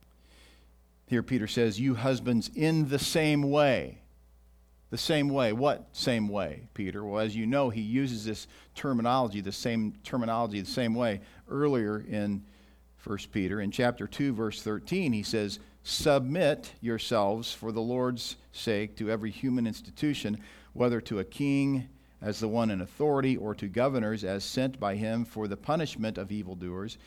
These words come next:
and the praise of those who do right." So this is the context of submission.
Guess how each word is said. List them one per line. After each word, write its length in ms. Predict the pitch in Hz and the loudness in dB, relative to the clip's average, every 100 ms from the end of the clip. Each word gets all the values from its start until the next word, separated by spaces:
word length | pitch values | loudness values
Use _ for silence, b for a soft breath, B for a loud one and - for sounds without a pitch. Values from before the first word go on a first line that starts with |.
| B B B | B B B
and 180 | 120 117 | 0 0
the 60 | 110 | 0
praise 540 | - 151 170 180 147 | 0 2 4 4 2
of 100 | 120 | 2
those 300 | 120 117 120 | 2 0 0
who 100 | 113 | -4
do 500 | 98 107 120 117 117 - | -2 -2 0 0 -2 -8
right." 600 | 95 120 156 98 - - B B | -10 -4 -2 -2 -6 -20 B B
So 140 | - 135 | -4 -2
this 180 | 190 240 | 0 0
is 80 | |
the 80 | 233 | -2
context 560 | 233 220 208 202 156 - | -2 0 0 0 -2 -2
of 100 | 127 | -4
submission. 760 | - 131 113 135 135 98 - | -2 -4 -2 -2 0 -4 -6